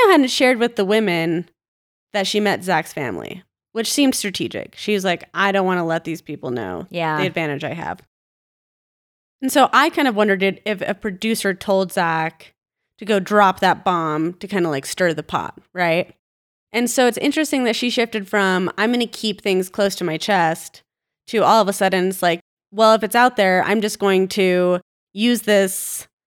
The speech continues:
Speaker 1: you know, advantage that I have to make other women really insecure about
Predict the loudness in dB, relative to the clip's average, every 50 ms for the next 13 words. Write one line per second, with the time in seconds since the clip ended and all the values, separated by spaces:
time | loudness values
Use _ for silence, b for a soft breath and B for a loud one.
0 | _ _ _ -2 0 0 2 2 0 0 0 -2 -2 -4 -2 0 0 0 0 0
1 | 0 0 -2 -2 0 2 2 2 2 0 0 0 0 0 0 0 0 0 -2 -4
2 | -6 -12 _ _ _ _ -8 -4 0 0 0 0 0 0 0 2 2 2 2 2
3 | 0 2 2 0 0 0 2 2 2 2 0 0 -4 -8 -6 -2 0 0 2 2
4 | 0 0 0 0 0 0 -2